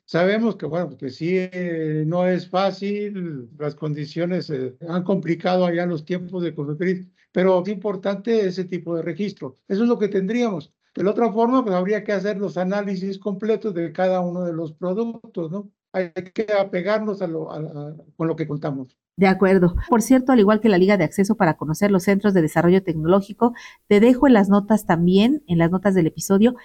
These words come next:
Speaker 2: el link de acceso a la página de cofepris. Finalmente está también en esta charla el ingeniero Joaquín Osornio, especialista del Centro de Desarrollo Tecnológico Villadiego, para compartirnos la validación de estas tecnologías que estamos haciendo.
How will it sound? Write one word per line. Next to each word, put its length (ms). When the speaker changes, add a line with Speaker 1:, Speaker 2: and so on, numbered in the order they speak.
Speaker 2:
el 200
link 280
de 100
acceso 480
a 100
la 140
página 420
de 320
cofepris. 720
Finalmente 360
está 180
también 300
en 60
esta 200
charla 280
el 60
ingeniero 420
Joaquín 360
Osornio, 400
especialista 580
del 140
Centro 320
de 100
Desarrollo 520
Tecnológico 580
Villadiego, 560
para 420
compartirnos 920
la 540
validación 760
de 60
estas 260
tecnologías 720
que 80
estamos 320
haciendo. 440